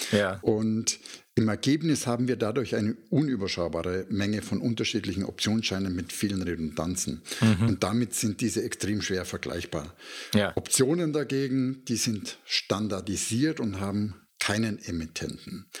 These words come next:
Speaker 1: Mhm.
Speaker 2: Und damit kommen wir zum Emittentenrisiko.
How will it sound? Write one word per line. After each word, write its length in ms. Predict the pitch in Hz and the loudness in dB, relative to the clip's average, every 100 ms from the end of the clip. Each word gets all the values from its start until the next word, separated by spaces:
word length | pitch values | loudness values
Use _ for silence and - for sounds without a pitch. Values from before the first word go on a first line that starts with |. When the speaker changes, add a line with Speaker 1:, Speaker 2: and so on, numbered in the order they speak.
| - - | -12 0
Speaker 1:
Mhm. 260 | 117 113 123 | 4 4 4
Speaker 2:
Und 400 | 98 90 - - | 2 -2 -6 -4
damit 300 | - 101 101 | -2 -2 -2
kommen 300 | - 110 107 | 0 0 0
wir 220 | 110 104 | 0 -2
zum 280 | - 113 104 - | -2 -2 -2 -2
Emittentenrisiko. 1400 | 104 95 - 101 90 95 92 170 170 165 151 147 151 | -2 -2 -2 -4 -2 -2 0 0 0 0 0 2 0